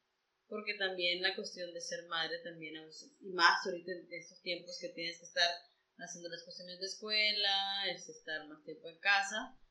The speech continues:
hace que, que también baje esa producción como, como donde iba, ¿no? Yo siento que iba como que hacia arriba, y ahorita como que me quedé en stand-by.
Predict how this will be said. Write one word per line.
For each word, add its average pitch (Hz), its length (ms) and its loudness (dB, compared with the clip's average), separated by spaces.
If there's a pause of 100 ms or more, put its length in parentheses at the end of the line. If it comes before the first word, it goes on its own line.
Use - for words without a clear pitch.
(220)
hace 165 340 -4
que, 220 280 -6
que 208 100 -12
también 170 280 -4
baje 175 180 -10
esa 202 220 -12
producción 165 600 -10
como, 185 340 -8 (120)
como 180 260 -6
donde 170 260 -2
iba, 208 240 4
¿no? 156 180 -2
Yo 180 140 -8
siento - 260 -20
que 190 100 -8
iba 185 120 -6
como 196 220 -16
que 208 80 -20
hacia 214 120 -10
arriba, 220 320 -4 (360)
y 175 60 -8
ahorita 180 220 -4
como 185 140 -12
que 175 80 -14
me 165 160 -10
quedé 160 600 -2 (240)
en 165 120 -8
stand-by. 143 420 -10